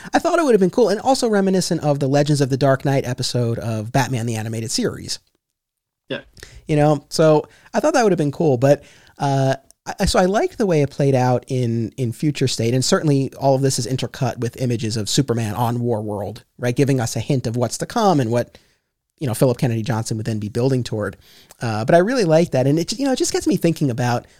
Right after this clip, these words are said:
Speaker 1: what is the right end for Superman. 'Cause we have, you know,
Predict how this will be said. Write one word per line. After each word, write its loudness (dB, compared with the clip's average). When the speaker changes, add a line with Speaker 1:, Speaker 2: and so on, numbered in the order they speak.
Speaker 1:
what 2
is 2
the 0
right -2
end -6
for -2
Superman. -4
'Cause -4
we 2
have, 0
you 0
know, 6